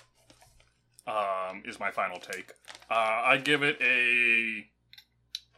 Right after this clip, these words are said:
three out of five, maybe. 'Cause, I mean, like, it's edible, but it's not anything special.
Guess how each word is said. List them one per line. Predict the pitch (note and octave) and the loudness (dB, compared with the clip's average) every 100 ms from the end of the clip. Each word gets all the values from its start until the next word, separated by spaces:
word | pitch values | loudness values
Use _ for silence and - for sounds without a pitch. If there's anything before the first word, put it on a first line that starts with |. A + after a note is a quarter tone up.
| - - - - _ - - | -20 -20 -20 -20 _ -20 -20
three | C#3 C#3+ D#3+ G3 G3+ G3+ G3+ G#3 G#3 G#3 | -12 -8 -6 -8 -8 -8 -8 -10 -10 -4
out | G3 | -2
of | G3 | -2
five, | G3+ G3 G3+ G3+ - _ _ _ _ _ _ _ E3+ | -2 0 0 -2 -8 _ _ _ _ _ _ _ -12
maybe. | E3 F#3+ E3+ _ _ _ _ _ _ _ - | -10 -10 -16 _ _ _ _ _ _ _ -14
'Cause, | D3+ | -8
I | D#3 | -6
mean, | D3+ | -2
like, | B2+ A2+ | -2 -2
it's | - C#3 | -4 -2
edible, | D3 D#3+ F3+ F3 | 0 0 -4 -4
but | C#3 | -8
it's | - C#3+ | -6 -4
not | C3 A#2+ - | -4 -4 -4
anything | B2 A2+ G#2+ G2+ | -6 -6 -12 -12
special. | - G2+ - - | -8 -8 -8 -20